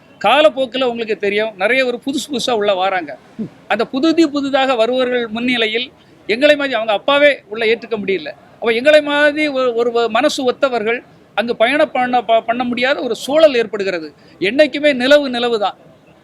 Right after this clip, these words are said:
இப்ப நிலவு ஒரு குறிப்பிட்ட காலம் தான் இருக்கும் சார். இப்ப ஒரு நட்சத்திரம் மாதிரி தான் விஜய் அவர்கள். அவர் ஒரு நிலவு போல ஒரு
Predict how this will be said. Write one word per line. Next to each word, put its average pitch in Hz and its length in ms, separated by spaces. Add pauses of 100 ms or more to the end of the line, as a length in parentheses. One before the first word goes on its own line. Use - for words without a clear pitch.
(120)
இப்ப 196 160
நிலவு 285 440
ஒரு 262 140
குறிப்பிட்ட 269 380
காலம் 233 240
தான் 247 120
இருக்கும் 208 220
சார். 165 240 (600)
இப்ப 214 100
ஒரு 254 120
நட்சத்திரம் 254 460
மாதிரி 254 220
தான் 277 140
விஜய் 233 220
அவர்கள். 202 340 (500)
அவர் 294 200
ஒரு 294 240 (380)
நிலவு 294 380
போல 262 180 (360)
ஒரு 240 200